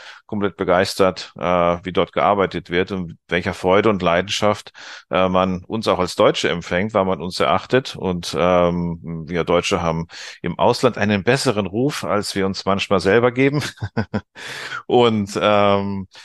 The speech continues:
da ist das Ganze gestartet, ja, so vor fast vier Jahren jetzt.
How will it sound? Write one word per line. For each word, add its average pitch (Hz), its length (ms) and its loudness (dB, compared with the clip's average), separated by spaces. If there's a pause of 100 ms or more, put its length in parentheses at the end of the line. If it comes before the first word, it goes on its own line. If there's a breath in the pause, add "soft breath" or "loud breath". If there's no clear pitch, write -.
(160 loud breath)
da 95 200 2
ist 123 200 -2
das 135 160 -4
Ganze 147 220 -4
gestartet, 117 480 -2
ja, 65 160 -4
so 85 240 -2
vor 87 260 0
fast - 340 -6
vier 90 120 0
Jahren 62 260 -2
jetzt. - 460 -12